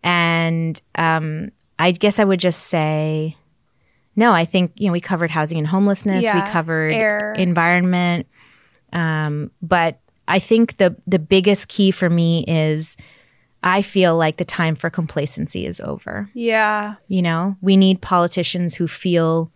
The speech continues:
Speaker 1: urgency, who are driven by ideals. And that's the need of the moment, not just in L A, but everywhere. And I think that's what we have to look for,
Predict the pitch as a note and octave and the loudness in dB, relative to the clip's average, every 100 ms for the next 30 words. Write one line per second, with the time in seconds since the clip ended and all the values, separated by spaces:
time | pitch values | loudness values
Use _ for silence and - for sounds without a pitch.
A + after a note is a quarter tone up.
0 | _ _ - F#3+ E3+ F3 - - A#2 D3+ | _ _ 2 2 2 -2 -2 -6 -6 -6
1 | - D#3+ D3 D#3+ E3 F3+ F3 F3 D#3+ D3 | -2 2 2 0 0 0 2 2 2 -2
2 | D#3 D#3 D#3 C#3+ - - - - - _ | -2 -6 -6 -6 -6 -8 -8 -10 -14 _
3 | _ - - _ - E3+ E3 E3+ D#3 - | _ -20 -20 _ -6 -2 0 2 0 -2
4 | - - F#3 F#3+ G3+ F#3+ D#3+ E3+ E3 D#3+ | -4 -2 2 6 6 6 2 0 0 0
5 | D3+ E3+ D#3+ - E3+ F3+ D#3+ D3+ D3+ D3+ | -2 -2 -2 -2 -4 -2 -2 -2 -2 -4
6 | D3 - D3+ D3 D3 C2 B1 - F#3+ F3+ | -6 -6 -6 -6 -8 -6 -8 -4 0 2
7 | F#3+ F#3+ F#3 G3 F#3 F#3 F3+ F#3+ G3+ - | 2 0 0 0 0 -2 -4 -4 -4 -6
8 | C4+ G#3 - F#3 | -6 -6 -6 -10